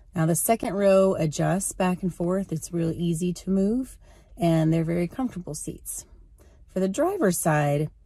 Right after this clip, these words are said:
I would like to see a little bit more adjustment on the feel of this driver's seat. I felt like, a little bit like I was in an airplane seat that curves kinda like this.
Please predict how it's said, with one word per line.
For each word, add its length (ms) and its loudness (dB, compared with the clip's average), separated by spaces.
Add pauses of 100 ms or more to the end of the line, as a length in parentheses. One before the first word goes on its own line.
(360)
I 120 0
would 200 0
like 320 0
to 120 -6
see 240 -4
a 80 -4
little 440 0
bit 200 2
more 260 4
adjustment 640 0
on 460 -2 (260)
the 380 -4
feel 580 0
of 200 0
this 300 -4
driver's 440 -4
seat. 280 -4
I 60 -2
felt 380 -4
like, 400 0
a 60 -8
little 180 0
bit 140 0
like 220 0
I 120 -2
was 160 -2
in 180 4
an 140 0
airplane 580 0
seat 380 -4
that 160 -8
curves 420 -4
kinda 240 -2
like 240 -2
this. 480 -2